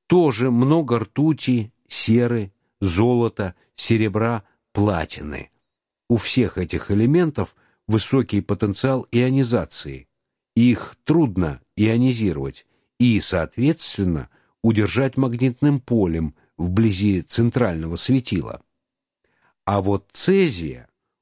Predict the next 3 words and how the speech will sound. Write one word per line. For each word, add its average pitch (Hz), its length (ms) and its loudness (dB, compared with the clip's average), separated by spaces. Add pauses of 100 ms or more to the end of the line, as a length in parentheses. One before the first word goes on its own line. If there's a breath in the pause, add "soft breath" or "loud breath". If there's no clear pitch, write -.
(100)
урана, 117 680 0 (480)
калия, 113 640 -2 (340)
рубидия, 107 880 0